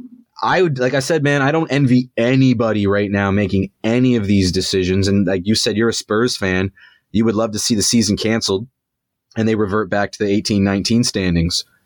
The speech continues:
because that puts you guys in. And I was joking with my brother, if City get banned from Europe, Arsenal finished fifth last year. So they would take our spot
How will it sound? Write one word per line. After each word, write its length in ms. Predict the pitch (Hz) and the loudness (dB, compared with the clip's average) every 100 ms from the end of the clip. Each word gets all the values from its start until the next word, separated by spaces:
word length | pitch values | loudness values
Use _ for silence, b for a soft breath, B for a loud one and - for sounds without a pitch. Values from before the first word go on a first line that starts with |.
| _ | _
because 360 | - 98 98 92 | -6 -2 -2 0
that 140 | 104 110 | -2 -4
puts 180 | 98 | -2
you 80 | 113 | 0
guys 260 | 110 98 92 | 0 0 0
in. 180 | 95 95 B B B - - 127 | -2 -4 B B B -20 -8 -4
And 100 | 127 | -2
I 40 | |
was 140 | 117 | -2
joking 260 | 131 123 120 | -2 -2 -2
with 120 | 113 | -2
my 100 | 107 | -2
brother, 440 | 95 120 113 101 - | 0 0 0 -2 -4
if 220 | 113 107 - _ _ _ - | -4 -4 -6 _ _ _ -8
City 360 | - 135 147 | -4 0 2
get 240 | 117 98 95 | 2 0 -2
banned 300 | 117 120 - | 0 -2 0
from 140 | 98 | 0
Europe, 400 | 101 143 107 - _ _ _ _ _ - 104 | 2 0 -2 -4 _ _ _ _ _ -8 -4
Arsenal 320 | 131 131 107 | -2 -2 -2
finished 260 | 104 95 - | -2 -2 -2
fifth 180 | 185 | -2
last 300 | 127 92 - | -2 -2 -2
year. 220 | 90 67 - _ _ _ _ | -2 -4 -6 _ _ _ _
So 460 | - 107 101 92 85 b _ - | -2 0 0 0 -4 b _ -10
they 300 | 92 127 160 | -2 0 2
would 180 | 135 127 | 0 0
take 200 | 127 104 | -2 -2
our 220 | 113 156 | -2 -2
spot 480 | - 110 90 76 | -4 -4 -4 -6